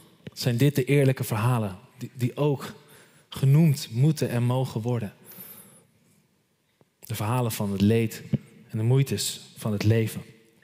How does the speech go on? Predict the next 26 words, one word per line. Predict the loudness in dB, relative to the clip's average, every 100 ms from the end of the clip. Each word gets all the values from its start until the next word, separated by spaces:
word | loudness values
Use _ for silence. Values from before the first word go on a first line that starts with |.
| -20 -20 _ _ _ _ -20 -20 -20 -20 -20 -8
Maar | -6
toch, | 0 0 0 -8 -10 -16 -20 _ _ _ _ _ _ _ _ _ _
juist | 4 6 6 4 0 -6 -2
daardoorheen, | 0 0 0 4 4 4 -2 -12 -20 _ _ -10
wat | -6
we | -4
zongen | 0 2 2 0 -2 -10 -20 -18 -4
afgelopen | -2 0 0 0 0
kerstnachtdienst, | 0 0 -2 -6 -2 -4 -2
"Door | 0 0
alles | 0 0 2 2
heen, | 4 4 4
Heer, | 4 2
kijk | 2 2 4 4
ik | 2 2
naar | 0 0 0
u. | 0 0 -8 -20 -20 -20 _ _ _ _ _ _ _ -6
Want | -4
hij | 2 4
geeft | 4 2 0 0
rust | 0 -2 -2 -8 -10 -4
te | 0
midden | 4 4 4 0
van | -2 -4
de |
storm." | -4 -4 -6 -6 -10